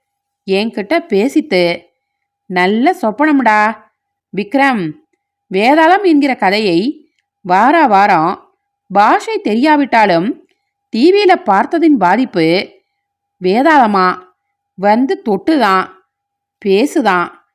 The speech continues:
"மூஞ்சிய போயி அலம்பிக்கோ," அம்மா அதட்டினாள். ஜன்னல் திரையை நகர்த்திவிட்டு வெளியே எட்டி பார்த்தேன். அந்தி மங்கும் வேளையில் வெட்டுப்பட்ட மரத்தின்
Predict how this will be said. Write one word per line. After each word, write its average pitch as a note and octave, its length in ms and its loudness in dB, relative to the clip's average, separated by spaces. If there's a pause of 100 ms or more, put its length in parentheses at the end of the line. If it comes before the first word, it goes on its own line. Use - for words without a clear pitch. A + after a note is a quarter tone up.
(440)
"மூஞ்சிய C#4+ 380 2
போயி G#3+ 720 -2 (560)
அலம்பிக்கோ," F#3+ 840 0 (500)
அம்மா C#4 520 0
அதட்டினாள். F#3 720 -2 (520)
ஜன்னல் A3+ 520 0
திரையை G3 680 -2 (360)
நகர்த்திவிட்டு G3+ 960 0 (480)
வெளியே C4+ 440 2
எட்டி F#3 280 -2
பார்த்தேன். F3+ 720 -2 (460)
அந்தி C4+ 400 0
மங்கும் D4+ 360 2
வேளையில் G3+ 840 0 (260)
வெட்டுப்பட்ட G#4 640 -2
மரத்தின் F#3+ 720 -2